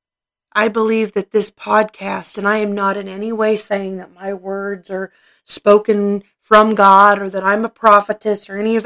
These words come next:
I'm not saying those things, but the Lord uses truth to pull people in, believers and unbelievers alike. And if you are an unbeliever and by chance listening to this podcast,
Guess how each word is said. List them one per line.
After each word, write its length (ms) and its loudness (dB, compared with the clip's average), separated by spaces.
I'm 180 -2
not 280 0
saying 320 -8
those 260 -8
things, 420 -18
but 120 -6
the 120 0
Lord 480 4
uses 720 -2
truth 580 0
to 180 -2
pull 380 0
people 480 -8
in, 380 -8
believers 680 2
and 140 -2
unbelievers 680 0
alike. 640 -14
And 140 0
if 120 2
you 260 4
are 180 6
an 100 2
unbeliever 680 -2
and 160 -6
by 160 0
chance 600 -4
listening 520 -4
to 120 -16
this 200 -6
podcast, 1000 -6